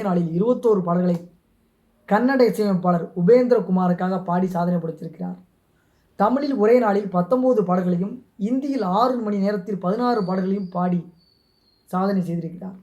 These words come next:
கமல், ரஜினிகாந்த், பாக்கியராஜ் உள்ளிட்ட பலருக்கு பல்வேறு மொழி படங்களில் பின்னணி குரல் கொடுத்திருக்கிறார். கமலுக்கு வந்து எந்த படத்துல கொடுத்திருப்பாரு அப்படின்னா,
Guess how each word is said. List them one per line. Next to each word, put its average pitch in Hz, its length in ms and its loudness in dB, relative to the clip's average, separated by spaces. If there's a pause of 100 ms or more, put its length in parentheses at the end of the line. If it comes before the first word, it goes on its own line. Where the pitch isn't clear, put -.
(1300)
கமல், 226 480 2
ரஜினிகாந்த், 196 580 0
பாக்கியராஜ் 208 680 -2
உள்ளிட்ட 190 300 0
பலருக்கு 196 580 -2
பல்வேறு 214 440 2
மொழி 208 200 0
படங்களில் 196 420 -2
பின்னணி 233 320 -2
குரல் 180 260 -2
கொடுத்திருக்கிறார். 175 600 -10 (1160)
கமலுக்கு 220 380 -2
வந்து 208 180 -2
எந்த 190 180 0
படத்துல 190 280 -4
கொடுத்திருப்பாரு 170 360 -4
அப்படின்னா, 170 380 -6